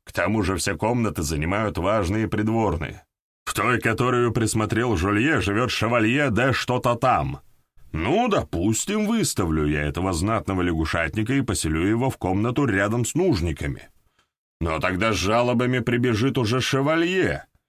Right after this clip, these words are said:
и мне придётся искать для него другое жильё. А значит, надо будет выгнать кого-то третьего, и этот гость тоже начнёт донимать меня претензиями и так далее.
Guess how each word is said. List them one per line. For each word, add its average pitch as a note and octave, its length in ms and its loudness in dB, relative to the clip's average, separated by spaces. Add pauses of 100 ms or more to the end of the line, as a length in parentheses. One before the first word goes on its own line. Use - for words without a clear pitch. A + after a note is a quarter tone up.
(180)
и G2+ 140 2
мне A3 240 2
придётся A#2+ 520 0
искать D#2+ 320 -2
для D2+ 180 0
него F2 260 0
другое B2+ 800 2
жильё. G#2+ 720 2 (300)
А F2+ 180 0
значит, F#2+ 800 -2 (240)
надо F#2+ 360 0
будет G#2 360 2
выгнать A#2 460 0
кого-то D3+ 460 0
третьего, D#3 800 0 (460)
и - 60 -4
этот B2+ 360 0
гость F#3+ 320 0
тоже F3+ 400 2
начнёт G#2 460 -2
донимать G#2 500 0
меня A2 240 0
претензиями C#3 1000 0 (360)
и A#3 360 2
так E3+ 400 2
далее. D#2+ 600 0